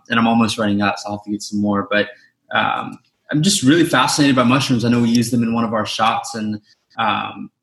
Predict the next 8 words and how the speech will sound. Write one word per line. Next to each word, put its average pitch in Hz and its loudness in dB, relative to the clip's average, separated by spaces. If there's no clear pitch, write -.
I'd 135 0
say 156 2
that's 127 2
my 117 2
go-to 104 -2
superfood 101 -12
for - -18
now. 107 -10